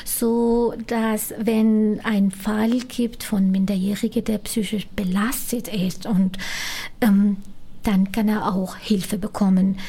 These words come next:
Ähm, manchmal auch, ähm, ja, nicht manchmal, also regelmäßige vielleicht Hilfe von einem, äh, Psycholog, der das Kind oder der Jugendliche oder den Jugendliche,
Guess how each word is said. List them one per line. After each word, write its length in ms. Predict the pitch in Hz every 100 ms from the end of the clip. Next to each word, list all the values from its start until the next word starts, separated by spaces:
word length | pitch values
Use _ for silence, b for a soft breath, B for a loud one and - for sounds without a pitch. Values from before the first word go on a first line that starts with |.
| B B -
Ähm, 320 | 226 196 202 208
manchmal 640 | 196 202 - 220 202 214 -
auch, 520 | 196 190 180 - -
ähm, 460 | 196 180 175 175 185 - - - - - - - -
ja, 420 | 220 175 185 185 B B -
nicht 240 | 269 277
manchmal, 380 | 247 220 254 240
also 240 | 214 214 220
regelmäßige 920 | 220 220 220 214 202 196 233 214 208
vielleicht 420 | 214 202 196 190 B -
Hilfe 320 | 208 202 220
von 200 | - 220
einem, 440 | 190 185 180 180 B B B -
äh, 160 | 196
Psycholog, 720 | 185 - 214 - 196 180 202 - B B B -
der 380 | 202 185 202 233
das 220 | - - -
Kind 340 | 202 185 185
oder 420 | 180 190 180 180 -
der 100 | 202
Jugendliche 760 | 175 196 185 180 202 - 202 196
oder 160 | 185
den 180 | 208 202
Jugendliche, 840 | 185 185 196 185 196 - 202 196